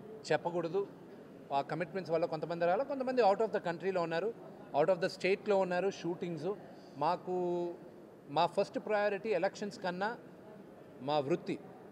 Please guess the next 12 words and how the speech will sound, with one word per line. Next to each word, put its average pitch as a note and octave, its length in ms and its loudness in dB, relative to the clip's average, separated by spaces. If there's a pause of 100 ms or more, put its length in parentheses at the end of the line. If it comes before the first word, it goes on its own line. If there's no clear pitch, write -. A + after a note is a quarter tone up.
(560)
మాకు C#3+ 440 -2
భోజనం F3+ 380 2
పెట్టేది E3+ 280 0
అదే. C#3+ 260 2 (580)
నిర్మాతలు F#3+ 600 0
డేట్లు F3+ 420 -2
ఇస్తే F#3+ 220 0
వస్తారు. C#3+ 400 4 (500)
అలాగే F#3+ 360 6
నేను F#3+ 160 -4 (100)
చాలామంది G#3 520 4
నిర్మాతలకి F#3+ 840 0